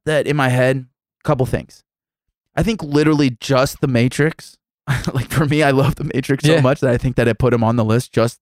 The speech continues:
Speaker 1: just because of that. But we all know about the John Wick and how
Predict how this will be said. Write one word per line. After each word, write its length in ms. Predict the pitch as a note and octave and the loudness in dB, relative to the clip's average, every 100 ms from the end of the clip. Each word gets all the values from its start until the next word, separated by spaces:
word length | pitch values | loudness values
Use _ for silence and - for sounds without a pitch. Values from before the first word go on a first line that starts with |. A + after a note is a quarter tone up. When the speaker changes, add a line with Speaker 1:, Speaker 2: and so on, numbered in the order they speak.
| _ _ _ | _ _ _
Speaker 1:
just 200 | A#2+ A#2 | -4 -2
because 260 | A#2 - A2+ | -2 -2 0
of 60 | |
that. 160 | B2 D3+ _ _ _ _ _ _ _ | 0 -2 _ _ _ _ _ _ _
But 260 | E3+ E3 - _ - | 0 0 -2 _ -4
we 140 | D3+ | 0
all 140 | D#3 E3+ | 2 2
know 200 | C#3 B2+ | 2 2
about 180 | A#2 | 2
the 60 | A2+ | 0
John 260 | A2 G#2+ G#2+ | -2 -2 0
Wick 240 | G#2 - | -2 -2
and 80 | A2 | -2
how 200 | A2 | 0